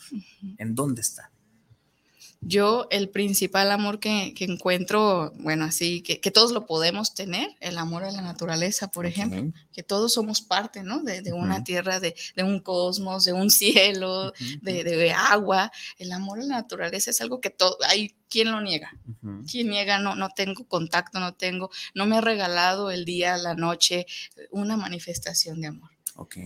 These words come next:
Speaker 1: Y si ahí ya no, nos vamos a, a, a lo personal o a lo familiar, pues también todos tenemos un sistema al que pertenecemos,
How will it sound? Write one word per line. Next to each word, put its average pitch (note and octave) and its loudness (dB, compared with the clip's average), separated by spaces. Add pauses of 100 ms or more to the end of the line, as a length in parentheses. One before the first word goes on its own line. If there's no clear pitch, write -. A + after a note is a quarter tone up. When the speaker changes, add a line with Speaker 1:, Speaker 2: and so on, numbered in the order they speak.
Speaker 1:
Y G3 2
si G#3 4
ahí F#3+ 4
ya A3 4
no, A3 0
nos E3 -2 (180)
vamos F#3+ 0
a, E3 -2
a, D3+ -6
a D#3 -8
lo D#3+ -8
personal E3 0
o G3+ -2
a F#3+ -2
lo F3 -4
familiar, E3 -4 (260)
pues A3 -2
también G3+ -6
todos A#3+ -4
tenemos B3 0
un C4 2
sistema A3 -2
al D4+ -2
que G#3+ -8
pertenecemos, F#3+ -8